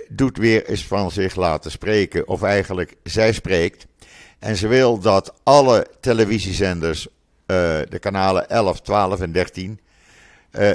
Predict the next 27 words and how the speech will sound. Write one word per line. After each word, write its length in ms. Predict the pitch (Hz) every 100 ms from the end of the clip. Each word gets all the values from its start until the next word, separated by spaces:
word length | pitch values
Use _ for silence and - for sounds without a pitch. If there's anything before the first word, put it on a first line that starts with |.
| -
door 180 | 123 120
de 80 |
minister 380 | 107 110 117 110
van 120 | 87
Communicatie 1040 | 87 104 98 95 110 101 95 - 95 90 - -
worden, 760 | 80 92 104 87 90 85 85 - _ _
eh, 220 | - 87 80 -
gestopt. 680 | - - 104 107 - -
Dat 200 | - 95
het 220 | 87 85 -
zwijgen 480 | 107 104 98 104
wordt 200 | 82 90
opgelegd 640 | - 98 - 90 85 - -
aan 240 | 92 82
deze 500 | 78 82 76 - 78 - _ _ _ _
televisiezenders. 1040 | - 120 104 95 92 90 92 82 87 - -
En 180 | 101 90
alleen 520 | 92 95 113 113 107 - _ _ _ _
het 380 | 92 98 - -
fanclub, 720 | - 127 107 - 107 98 - -
eh, 680 | - 101 92 90 85 82 80 76 - _ _ _ -
kanaal 580 | 107 95 92 82 73 -
van 320 | - 101 87
de 80 | 80
regering, 600 | 78 107 90 85 98 107
kanaal 340 | 98 76 64
veertien, 640 | - 101 98 98 92 85